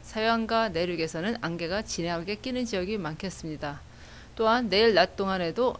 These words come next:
연무나 방무로 남아있는 지역이 많겠으니 교통 안전에 유의하시기 바랍니다. 지금까지 기상청에서 말씀드렸습니다.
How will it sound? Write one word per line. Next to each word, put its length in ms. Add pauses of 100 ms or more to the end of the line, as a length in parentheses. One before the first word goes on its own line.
연무나 520
방무로 520
남아있는 540
지역이 340
많겠으니 720 (280)
교통 360
안전에 520
유의하시기 480
바랍니다. 580 (640)
지금까지 640
기상청에서 720
말씀드렸습니다. 1000